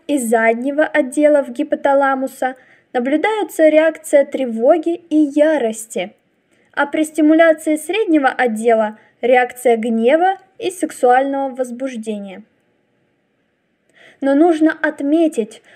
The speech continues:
что конкретные эмоции нельзя связать с функцией ограниченного круга мозговых структур –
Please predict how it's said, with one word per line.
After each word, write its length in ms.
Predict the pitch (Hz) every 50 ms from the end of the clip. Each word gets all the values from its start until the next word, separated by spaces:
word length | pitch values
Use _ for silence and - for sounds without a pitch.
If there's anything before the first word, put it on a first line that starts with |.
| _ _
что 240 | - - - 277
конкретные 800 | 277 - 302 302 311 302 320 320 359 381 370 - 302 302 294 294 302 -
эмоции 800 | 277 269 262 269 302 392 466 - - - - 269 254 220 214 - - _ _ _
нельзя 760 | 269 277 302 320 311 302 285 277 262 302 294 302 330 330 311
связать 720 | 302 - - 247 254 277 269 247 247 269 277 285 277 277 -
с 80 | -
функцией 720 | - _ 285 349 415 427 - - - - 302 294 277 277 - _ _
ограниченного 1040 | - - 269 247 302 320 339 359 370 403 415 392 - - 302 285 277 277 262 262 254
круга 560 | 254 - - 285 339 359 311 359 359 359 359 - 285
мозговых 500 | 269 269 262 240 262 254 240 269 277 269
структур – 760 | - - - 359 359 359 - - - 320 262 226 202 -